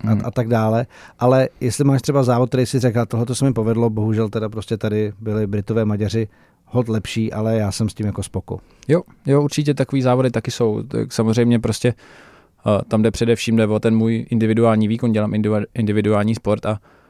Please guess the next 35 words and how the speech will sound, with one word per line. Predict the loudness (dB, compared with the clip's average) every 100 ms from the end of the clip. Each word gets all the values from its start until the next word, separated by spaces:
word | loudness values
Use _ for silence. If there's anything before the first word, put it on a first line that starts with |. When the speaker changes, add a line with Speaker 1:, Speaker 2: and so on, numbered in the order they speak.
| _
Speaker 2:
když | -4 2
ho | 2
podám | 2 2 4
na | 2
té | 2 0 0 -4 -6
nejvyšší | 0 0 0 -2
úrovni, | 0 2 2
co |
Speaker 1:
Hmm. | 2
Speaker 2:
dokážu, | 2 2 0 0 0 -2 -6 _ _ -2
a |
nestačí | 0 0 -2 -4 -4 -2
to, | -2 -2 -4 -10 _ _ _ _ _ -10
tak | -4
na | -2
sebe | 0 0
přece | -2 -2 0
nemůžu | 0 0
být | 0
naštvaný. | 0 0 -2 -2
Jakože, | -4 -4 -2 -2 -4 _
tak | -10 -4
já | -4
jsem | -2 0
bohužel | 2 2 2
na-, | 2
v | -2
ten | 0 2
den | 2 2
na | 2
ni-, | 0
na | 0 -2
nic | 0
lepšího | -2 -4 -2 0
neměl. | 2 2 0 -2